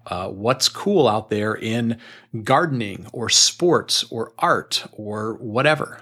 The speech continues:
Um, so they were really sort of the very first, you know, people from A O L would argue about this, but the sort of, sort of first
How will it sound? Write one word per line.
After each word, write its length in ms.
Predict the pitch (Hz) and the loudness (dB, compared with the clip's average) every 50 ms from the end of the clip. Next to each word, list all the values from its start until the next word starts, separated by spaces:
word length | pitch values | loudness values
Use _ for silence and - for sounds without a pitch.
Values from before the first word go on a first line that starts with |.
| - _ - | -12 _ -2
Um, 340 | 110 107 104 101 101 101 | 0 2 2 2 0 0
so 120 | 104 - 127 | 0 0 2
they 120 | 120 143 | 4 4
were 100 | 165 170 | 4 4
really 240 | 156 156 165 165 156 | 4 4 4 4 4
sort 220 | 147 - 147 135 | 2 2 2 2
of 40 | 123 | 2
the 60 | 113 | 2
very 240 | 104 104 120 131 135 | 0 2 4 4 4
first, 520 | 131 - - 127 123 127 139 - - - - - - - - - - - _ _ _ _ _ _ - - - - - - - - - - - | 2 0 2 2 4 4 4 2 0 -2 -6 -16 -20 -20 -20 -20 -20 -20 _ _ _ _ _ _ -20 -20 -20 -20 -20 -18 -18 -18 -18 -16 -14
you 120 | - 120 | -12 -12
know, 140 | 98 85 - - | -10 -10 -12 -6
people 260 | - 147 139 139 135 120 | -2 0 2 4 4 4
from 180 | - 123 123 - | 4 2 0 2
A 160 | 120 120 117 | 2 2 4
O 100 | 110 107 | 4 4
L 220 | 104 101 104 101 95 | 4 4 4 4 2
would 100 | 98 98 | 2 2
argue 240 | 101 101 101 101 | 2 0 0 0
about 120 | 107 101 95 | -2 -2 -2
this, 120 | 110 110 | -4 -4
but 140 | - 135 - | -4 -4 0
the 60 | - | 0
sort 260 | - - - 175 151 | 2 4 4 4 4
of, 80 | 143 - | 2 0
sort 460 | - - - - - - - 151 139 | -2 -4 -6 -8 -10 -4 0 2 2
of 60 | 123 | 2
first 400 | - - - 165 160 - - - | 2 2 2 4 4 4 2 -2